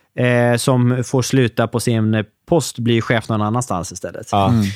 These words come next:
Speaker 1: Och ibland så lägger kommunen flera hundra miljoner kronor på att köpa ut folk.
Speaker 3: Ja.
Speaker 1: Och det kan
Speaker 2: Men,
Speaker 1: man
Speaker 2: men,
Speaker 1: göra.
Speaker 2: vänta,
Speaker 3: Mm.
Speaker 2: flera hundra miljoner?
Speaker 1: Ja, det är klart det blir.
Speaker 2: Ja, totalt liksom.
Speaker 1: Ja.
Speaker 2: Ja.
Speaker 1: Jag menar, så du, så tar du, jag menar, det, det här är en organisation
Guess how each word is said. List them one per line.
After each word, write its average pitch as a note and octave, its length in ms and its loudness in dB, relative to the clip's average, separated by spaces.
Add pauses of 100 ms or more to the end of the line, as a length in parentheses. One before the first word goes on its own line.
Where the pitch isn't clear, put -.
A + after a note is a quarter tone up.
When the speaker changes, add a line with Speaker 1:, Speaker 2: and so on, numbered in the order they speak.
(160)
Speaker 1:
Och C3+ 160 2
ibland G3 400 4
så F#3+ 260 6
lägger D#3 320 4
kommunen C3 440 2
flera B2+ 260 2
hundra B2 280 2
miljoner A#2 340 2
kronor A#2 260 -2
på A2 80 -2
att G#2 100 -4
köpa B2+ 280 0
ut F#3+ 260 2
folk. - 420 -14
Speaker 3:
Ja. G#2+ 380 4
Speaker 1:
Och C3+ 80 2
det F3 80 8
kan C4+ 160 6
Speaker 2:
Men, D4 60 6
Speaker 1:
man C#4 120 6
Speaker 2:
men, G3 100 6
Speaker 1:
göra. F3+ 100 4
Speaker 2:
vänta, D3 200 4
Speaker 3:
Mm. A2+ 160 2
Speaker 2:
flera C3 320 2
hundra A2 580 2
miljoner? A2+ 720 0 (360)
Speaker 1:
Ja, E3+ 100 2
det A#3+ 60 4
är B3 40 0
klart F3+ 180 2
det C3 80 -2
blir. F#2+ 280 -2 (680)
Speaker 2:
Ja, C3 140 4
totalt C3 540 0
liksom. F#2 220 -6
Speaker 1:
Ja. G#2 280 0
Speaker 2:
Ja. F#2+ 320 0 (680)
Speaker 1:
Jag F3+ 100 2
menar, F#3+ 160 6
så F3+ 140 2
du, E3 120 4
så F3 400 -4
tar E3+ 220 4
du, G#3+ 160 6
jag D#3+ 160 4
menar, D#3 180 4
det, D3+ 160 2
det D3 80 4
här D3 140 2
är D#3 40 2
en D3+ 100 4
organisation D3 800 2